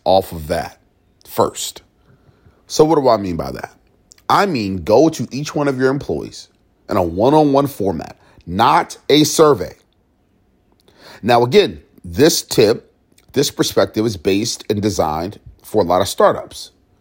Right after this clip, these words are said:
because the energy of this podcast episode was off the back of a conversation I had with a traditional H R firm that does a lot of work in all different types of small businesses and settings. And she happened to come across a startup founder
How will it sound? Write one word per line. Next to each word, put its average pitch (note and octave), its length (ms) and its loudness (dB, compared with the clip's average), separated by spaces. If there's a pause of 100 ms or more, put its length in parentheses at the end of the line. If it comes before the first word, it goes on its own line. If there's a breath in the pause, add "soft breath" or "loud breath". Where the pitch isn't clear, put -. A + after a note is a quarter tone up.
(540 soft breath)
because C#3+ 300 2
the B2 180 -6
energy D#3 420 0
of G2 160 0
this F#2+ 140 -2
podcast F#2 580 -2
episode F2+ 340 -4
was G2+ 200 -8
off G#2 240 2
the G2+ 80 -2
back F#2 340 0
of G2 120 -4
a F#2 40 -6
conversation F#2 600 -6
I F#2+ 100 -4
had D#2 380 -10 (320 soft breath)
with G2+ 200 0 (240)
a G2 140 -4
traditional A#2+ 580 -2
H G2+ 220 -4
R G2 160 2
firm E2 420 -8 (160)
that G2 120 2
does F#2 160 0
a G2+ 40 -4
lot G2 220 2
of F2+ 120 -2
work E2 360 -6 (520 soft breath)
in G2+ 200 -4 (100)
all G#3 240 4
different C3+ 300 -4
types E2+ 260 -2
of E2 80 -8
small E2+ 300 -2
businesses E2 580 -6
and F2 180 -10
settings. G2 520 -4 (300 loud breath)
And A2 140 -2
she - 140 -4
happened C3+ 360 0
to - 20 -4
come B2+ 160 0
across G2+ 580 2
a G2 120 -4
startup A2+ 400 0
founder D#2 580 -4